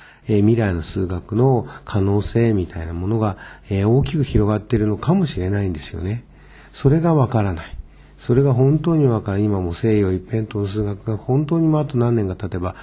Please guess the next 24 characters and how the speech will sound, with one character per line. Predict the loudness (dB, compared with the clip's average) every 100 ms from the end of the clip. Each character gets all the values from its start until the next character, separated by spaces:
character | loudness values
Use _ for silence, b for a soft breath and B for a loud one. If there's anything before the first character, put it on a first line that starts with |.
| B B
全 | -2 -2
く | 0 -2 0
ガ | 0 0
ラ | 0
ッ |
と | 0 0
形 | 2 0
相 | 2 0
を | 0
変 | -2 -4
え |
て | -4 -8 -8 B B
い | -4
く | -2 -2
か | 0 0
も | 2
し | 0
れ | -4
な | -6 -8
い |
で | -10
す | -12
よ | -6
ね。 | -6